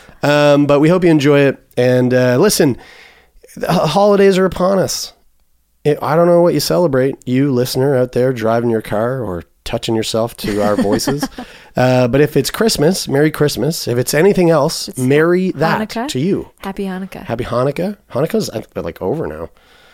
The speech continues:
Speaker 2: No, doesn't it? Hanukkah goes on for days and days,
Speaker 1: Eight
Speaker 2: doesn't
Speaker 1: days.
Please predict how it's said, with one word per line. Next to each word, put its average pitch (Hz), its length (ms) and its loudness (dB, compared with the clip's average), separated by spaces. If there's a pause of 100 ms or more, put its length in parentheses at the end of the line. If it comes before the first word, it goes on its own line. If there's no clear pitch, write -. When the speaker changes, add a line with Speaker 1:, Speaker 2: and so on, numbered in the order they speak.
(100)
Speaker 2:
No, 359 180 -4
doesn't 330 260 -2
it? 381 120 -2
Hanukkah 294 380 -4
goes 240 180 -2
on 233 160 -4
for 190 140 -6
days 226 480 -6
and 165 100 -10
days, 190 400 -6
Speaker 1:
Eight 131 140 0
Speaker 2:
doesn't - 640 -2
Speaker 1:
days. 143 300 0